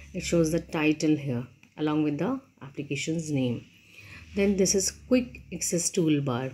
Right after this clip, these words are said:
means we can quickly access the various types of commands from here.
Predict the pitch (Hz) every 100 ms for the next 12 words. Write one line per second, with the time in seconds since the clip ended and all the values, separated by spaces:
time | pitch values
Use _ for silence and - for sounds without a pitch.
0 | - 165 170 175 185 170 156 170 170 -
1 | 233 233 233 247 247 - - - 170 160
2 | 165 156 151 156 - - - - _ 170
3 | 165 165 170 - 175 151 151 160 - 151
4 | 151 147 160 170 - 147 143 127 139 117